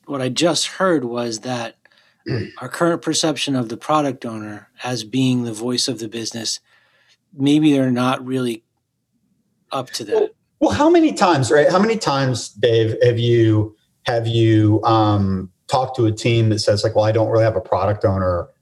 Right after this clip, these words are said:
Speaker 2: They have, like, a business <laughs> analyst.
Speaker 1: Who's, who was a hundred percent allocated before they became their business analyst. Yeah.
Speaker 2: Well, yeah, sure, right? So, so again, right, I'm almost, so it's, it's like, it's really fascinating. So it's almost like you have to have the conversation,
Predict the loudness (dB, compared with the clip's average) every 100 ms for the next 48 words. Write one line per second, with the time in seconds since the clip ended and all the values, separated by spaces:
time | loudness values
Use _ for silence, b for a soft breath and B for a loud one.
0 | _ 0 0 0 -4 0 0 0 -4 -4
1 | -6 -4 -6 -6 -10 -12 -20 -18 -20 _
2 | _ B B 2 4 4 0 B 4 4
3 | 4 2 2 2 2 0 2 2 2 2
4 | 2 2 2 2 0 0 0 2 0 -2
5 | -4 -2 -4 0 -2 -2 -6 -10 -14 -16
6 | -18 -18 -6 0 0 2 0 2 -2 0
7 | 2 4 2 2 2 2 2 2 2 4
8 | 4 4 4 4 4 4 2 0 -8 B
9 | B -2 2 2 2 2 4 2 0 2
10 | 4 4 2 2 0 0 0 0 0 -2
11 | 0 2 2 2 0 0 -2 0 0 0
12 | -2 0 0 0 0 2 2 0 -4